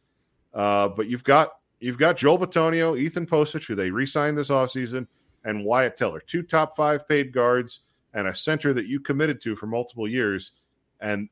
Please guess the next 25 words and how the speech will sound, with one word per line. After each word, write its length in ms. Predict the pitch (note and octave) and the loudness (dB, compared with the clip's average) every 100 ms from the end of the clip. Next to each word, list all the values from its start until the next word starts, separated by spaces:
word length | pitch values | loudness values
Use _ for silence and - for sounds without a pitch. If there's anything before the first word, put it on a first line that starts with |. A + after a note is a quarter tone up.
| A#2 | -8
and 180 | G#2+ | -2
they're 120 | A#2 B2 | 0 0
getting 260 | D3 A2 | -2 -6
beat 220 | G2+ B2+ | -4 0
up 160 | B2 A#2+ | 0 0
on 120 | A2+ | -2
the 120 | G#2 | -2
interior 580 | G2 F2 B2+ B2+ G2+ D#2 | -6 -4 0 0 0 -4
week 240 | E2+ F2 F#2 | -8 -10 -10
in, 140 | E2 | -12
week 200 | E2+ - | -12 -8
out. 220 | F2 E2+ - | -8 -8 -2
And 220 | B2+ A#2 | -2 2
then 520 | C3+ G#3 A2+ A2 F#3 - _ _ | 6 6 6 0 -6 -10 _ _
I 100 | C#3+ | -8
just 180 | F3 E3+ | -6 -4
wanna 160 | E3 C3 | -2 0
throw 180 | C#3+ | 0
this 140 | A#2 G#2+ | 0 -2
in 80 | A2 | -4
there 120 | F#2 | -4
because 240 | F2+ F#2+ | -6 0
I 120 | A#2+ | 2
took 220 | D3+ D3 - | 2 0 -4
this, 240 | G2+ - | -6 -6